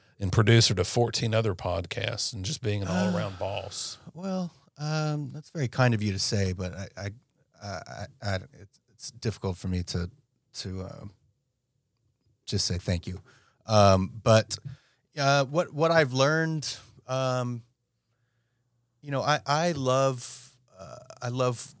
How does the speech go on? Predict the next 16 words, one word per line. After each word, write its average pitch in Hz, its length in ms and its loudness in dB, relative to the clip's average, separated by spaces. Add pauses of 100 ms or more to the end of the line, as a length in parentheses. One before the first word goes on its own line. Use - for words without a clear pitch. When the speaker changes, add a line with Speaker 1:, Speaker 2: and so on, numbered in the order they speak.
(140)
Speaker 2:
watching 113 420 -2
people. 110 500 -6
I 107 100 -2
love, 107 640 -2 (120)
um, 98 640 -4 (1300)
helping 120 500 0
people 107 880 -2 (800)
walk 104 300 0
through 101 220 -2
difficult 92 440 -4
situations 98 720 -4
and, 101 220 -2
and 98 220 2
positive 98 500 2
situations, 98 800 0
and, 95 260 0